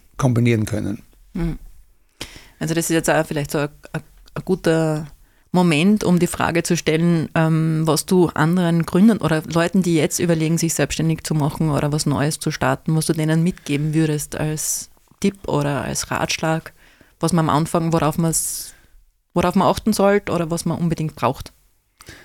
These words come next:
Speaker 1: Ich glaub, dass man, ähm, bevor man sich selbstständig macht, ähm, mal selber so weit sein muss, dass man das Gefühl hat, man kann den Job, man macht den gut, äh, und man hat die Fähigkeit, ähm,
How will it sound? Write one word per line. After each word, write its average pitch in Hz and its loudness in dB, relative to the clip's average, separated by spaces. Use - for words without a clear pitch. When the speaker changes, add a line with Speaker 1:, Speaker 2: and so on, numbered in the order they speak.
Speaker 1:
Ich - 2
glaub, 123 2
dass 123 4
man, 120 6
ähm, 113 4
bevor 127 2
man 120 4
sich 123 2
selbstständig 113 4
macht, 110 2
ähm, 110 4
mal 123 2
selber 117 4
so 120 2
weit 117 -2
sein 113 0
muss, 110 0
dass - -6
man 123 0
das - -6
Gefühl 110 0
hat, 110 -4
man 110 0
kann 117 2
den 117 2
Job, 127 0
man 104 4
macht 101 2
den 101 2
gut, 131 0
äh, 110 6
und 127 0
man 104 2
hat - 0
die 110 4
Fähigkeit, 117 2
ähm, 117 2